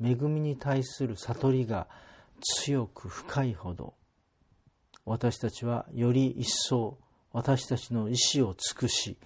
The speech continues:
この恵みの主に従うことになります。パウロは自分のエルサレム行きを泣きながらしきりに引き止める自分の一行と、フィリポの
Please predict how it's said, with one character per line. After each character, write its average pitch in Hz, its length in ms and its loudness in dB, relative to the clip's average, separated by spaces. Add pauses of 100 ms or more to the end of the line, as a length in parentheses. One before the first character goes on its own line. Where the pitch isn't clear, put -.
(280)
こ - 140 0
の 127 100 6
恵 113 220 2
み 139 260 2
の 135 120 0
主 - 300 -4
に 117 160 2
従 123 400 0
う 123 60 -2
こ 120 140 -6
と 139 120 -4
に 120 100 -2
な 90 120 -8
り 76 80 -10
ま 71 160 -10
す。 - 320 -14 (3750)
パ 131 160 0
ウ 123 60 2
ロ 117 100 2
は 110 120 0
自 113 160 -2
分 139 260 2
の 135 100 0
エ 131 80 2
ル 139 100 0
サ - 180 -6
レ 135 120 0
ム 127 220 0
行 117 100 -4
き 123 240 0
を 117 100 0
泣 113 220 -2
き 143 140 -4
な 151 120 0
が 127 120 -2
ら 104 100 -4
し - 200 -6
き - 180 -12
り 139 80 -4
に 139 100 -2
引 135 60 -2
き - 240 -10
止 131 160 0
め 123 180 2
る 90 160 -8 (580)
自 117 140 2
分 123 200 6
の 120 100 6
一 110 180 -2
行 113 240 -4
と、 107 340 -6 (300)
フ - 120 -8
ィ 135 60 2
リ 123 140 6
ポ 110 160 -6
の 117 240 -2